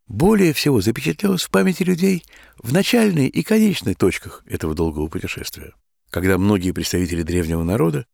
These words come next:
не желая покидать землю, задерживались долее всего.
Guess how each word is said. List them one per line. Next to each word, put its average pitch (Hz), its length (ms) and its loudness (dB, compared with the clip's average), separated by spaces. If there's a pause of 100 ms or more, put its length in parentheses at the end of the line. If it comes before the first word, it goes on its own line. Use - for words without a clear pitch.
(120)
не 139 180 4
желая 135 400 2
покидать 82 360 -8
землю, 123 360 -2 (760)
задерживались 92 720 -2
долее 82 340 -4
всего. - 400 -10